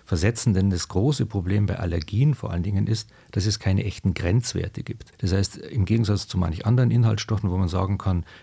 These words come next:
wenn unter zum Beispiel einer bestimmten Menge an Laktose im Lebensmittel drin ist, dann vertragen auch Laktoseunverträgliche diese betreffenden Lebensmittel. Und das ist bei Allergien nicht so. Da kann man also nicht sagen, eine Mindestmenge ist auch von Allergikern,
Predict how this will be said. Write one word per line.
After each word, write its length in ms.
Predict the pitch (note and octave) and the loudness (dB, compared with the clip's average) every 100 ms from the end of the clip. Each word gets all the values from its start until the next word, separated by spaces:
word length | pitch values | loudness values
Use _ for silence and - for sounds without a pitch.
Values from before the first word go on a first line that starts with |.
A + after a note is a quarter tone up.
| - | -2
wenn 180 | F#2+ F#2+ - | 0 0 2
unter 500 | B2 A#2+ G#2+ G2+ F2+ - _ | 2 4 2 2 0 -6 _
zum 140 | - G2 | -2 0
Beispiel 420 | F#2 - F2+ E2+ - | 0 -4 -4 -6 -8
einer 200 | - G2+ F#2 | -4 -2 -2
bestimmten 400 | F#2 G#2+ G#2 F#2+ | 0 0 2 2
Menge 180 | G2 G2 | 2 2
an 60 | |
Laktose 640 | F2 E2+ - - A2 G#2+ | 2 0 -4 0 2 2
im 180 | G#2+ A2 | 2 2
Lebensmittel 520 | G#2 G2+ G#2+ - F#2+ E2+ | 4 2 0 -2 -2 -2
drin 240 | G2+ A2+ | 0 2
ist, 180 | A2 - | 0 0
dann 160 | F#2+ F3+ | -2 -4
vertragen 580 | - - - F2+ G2 G#2 | -8 -10 -8 -4 -2 -2
auch 240 | G2 G2 F#2+ | -4 -6 -6
Laktoseunverträgliche 1800 | F2 - G2 G#2 F#2+ F#2+ - - _ - A#2 G#2 - F#2 F2 F#2 E2+ F2 | -8 -8 -4 -2 -2 -6 -10 -20 _ 0 2 2 0 -2 -2 -4 -4 -4
diese 460 | - F2+ F2+ E2+ F2+ - | -2 -2 -2 -4 -8 -8
betreffenden 520 | F#2+ - F#2 G#2 F#2 | -8 -4 -2 0 2
Lebensmittel. 440 | F#2+ A#2 A2 A2+ | 2 2 2 0
Und 340 | G#2+ - - A2 | 0 -4 -4 2
das 80 | A#2+ | 2
ist 120 | B2 | 2
bei 100 | G2 | 0
Allergien 520 | G#2 G2 G#2 G#2+ G#2 | 2 0 2 2 2
nicht 240 | G2 A2 | 0 0
so. 120 | - - | -4 -4
Da 80 | |
kann 180 | F#2 G2 | -2 2
man 80 | A2 | 2
also 140 | F#2 | 4
nicht 180 | G2 G#2 | 2 2
sagen, 220 | - G2 | 0 0
eine 140 | F#2 F2+ | 2 2
Mindestmenge 840 | F2+ A2+ B2+ A2+ - G2 G2 G#2+ | 2 4 4 2 -2 0 2 2
ist 160 | F#2+ F#2+ | 2 -2
auch 160 | F#2+ - | -4 -4
von 160 | G2+ | -4
Allergikern, 540 | F#2+ F2+ A2+ G#2 F2+ | -2 0 0 0 -4